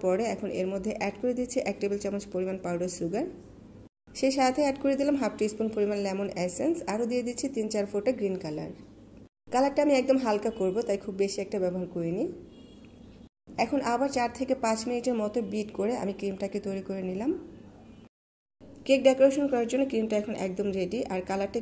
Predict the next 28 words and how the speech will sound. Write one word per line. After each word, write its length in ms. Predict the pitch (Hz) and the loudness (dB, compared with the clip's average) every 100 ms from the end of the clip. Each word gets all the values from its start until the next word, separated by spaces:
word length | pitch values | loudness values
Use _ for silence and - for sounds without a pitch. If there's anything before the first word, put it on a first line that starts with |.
| 233 | -4
কিন্তু 180 | 240 240 190 | -2 -2 -2
একদম 180 | 185 196 | -4 -4
perfect 320 | 180 180 190 180 | -4 -4 -4 -4
এসেছে। 280 | 180 185 - 349 - - - - - - - - _ - | -4 -6 -6 -8 -8 -18 -20 -20 -20 -20 -20 -20 _ -2
আর 60 | 170 | 4
এদিকে 260 | 254 269 285 285 | 4 4 2 2
কেকটাও 300 | 233 233 247 247 | 2 6 4 4
কিন্তু 200 | 226 226 - | 2 2 0
ঠান্ডা 240 | 214 202 208 | 0 0 0
হয়ে 140 | 208 196 | -2 0
গিয়েছে, 260 | 190 190 269 | -2 0 -2
এখন 140 | 214 214 190 | -2 -2 -4
এটাকে 200 | 196 220 | -4 -2
demold 260 | 190 185 180 | 0 0 0
করে 140 | 185 175 | 0 0
নিচ্ছি। 280 | 175 175 - 359 - - - - - - - - - _ _ _ _ _ - - - - - - - - - | 0 -2 -4 -4 -6 -14 -18 -18 -18 -20 -20 -20 -20 _ _ _ _ _ -20 -20 -20 -20 -20 -20 -20 -20 -2
কেকটা 220 | 247 262 294 | 0 2 2
একটা 140 | 294 285 | 0 4
প্লেটের 280 | 262 262 254 | 4 4 2
উপর 140 | 247 247 226 | 4 6 6
রেখে 200 | 202 254 262 | 6 2 0
হালকা 200 | 220 226 | 0 0
করে 120 | 226 233 | 2 2
press 160 | 220 208 208 | 2 0 0
করলে 180 | 220 220 214 | 0 0 0
কিন্তু 240 | 202 202 254 | -2 -2 -2
খুব 100 | 226 - | -4 -2
সহজে 280 | 214 202 | 0 0